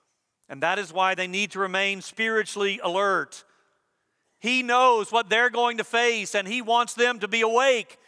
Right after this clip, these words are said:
so that they are prepared for it. But the main takeaway from the agony of Jesus in the garden is just how painful it was to bear our sin, to experience God's wrath,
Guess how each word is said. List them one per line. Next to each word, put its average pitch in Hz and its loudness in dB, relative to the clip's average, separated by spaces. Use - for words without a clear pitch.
so 226 0
that 214 0
they 214 0
are 220 2
prepared 185 -2
for 226 0
it. 151 -6
But 160 -8
the 185 -8
main 208 -2
takeaway 180 0
from 175 -6
the 170 -2
agony 185 0
of 170 -4
Jesus 170 -8
in 180 -8
the 160 -10
garden 170 0
is 165 -6
just 214 -2
how 202 2
painful 208 -4
it 196 -4
was 185 2
to 185 -8
bear 185 0
our 175 2
sin, 131 -10
to 214 -2
experience 254 0
God's 208 0
wrath, 175 -2